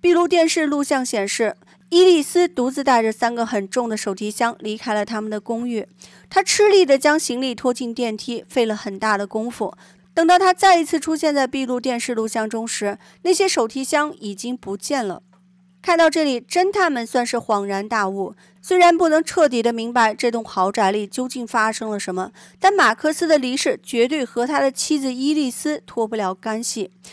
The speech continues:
因为他是那个公寓中唯一和马克思在一起的人。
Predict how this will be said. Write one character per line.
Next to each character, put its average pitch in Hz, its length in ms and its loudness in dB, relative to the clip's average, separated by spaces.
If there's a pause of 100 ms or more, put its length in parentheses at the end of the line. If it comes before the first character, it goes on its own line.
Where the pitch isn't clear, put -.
(160)
因 349 140 4
为 359 100 6
他 330 180 2
是 320 140 -2
那 294 100 2
个 262 140 0
公 294 260 0
寓 277 80 0
中 269 340 2
唯 262 140 2
一 302 160 0
和 285 200 0
马 226 200 0
克 247 160 -4
思 254 160 -6
在 247 220 0
一 220 100 -2
起 - 240 -6
的 190 120 -4
人。 202 340 -2